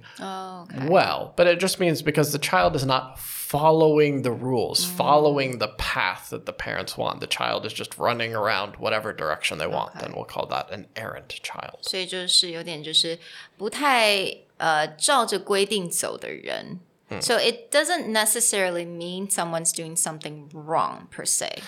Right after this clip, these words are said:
Speaker 2: They're
Speaker 1: right?
Speaker 2: just not doing it the way that people, they're not going the direction
Speaker 1: Right.
Speaker 2: people think
Speaker 1: Mm.
Speaker 2: they should be going.
Speaker 1: Okay.
Speaker 2: They're wandering their own way.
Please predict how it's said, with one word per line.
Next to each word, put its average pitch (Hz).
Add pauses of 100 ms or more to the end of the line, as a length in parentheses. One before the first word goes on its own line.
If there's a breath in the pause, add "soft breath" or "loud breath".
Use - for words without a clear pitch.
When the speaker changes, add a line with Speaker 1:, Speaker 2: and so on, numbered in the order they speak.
(200 loud breath)
Speaker 2:
They're 202
Speaker 1:
right? -
Speaker 2:
just 233
not 196
doing 147
it 120
the 107
way 113
that 101
people, -
they're 123
not 165
going 135
the 131
direction 107
Speaker 1:
Right. 80
Speaker 2:
people -
think 101
Speaker 1:
Mm. -
Speaker 2:
they 87
should -
be 76
going. -
Speaker 1:
Okay. -
Speaker 2:
They're 110
wandering 110
their 101
own 98
way. -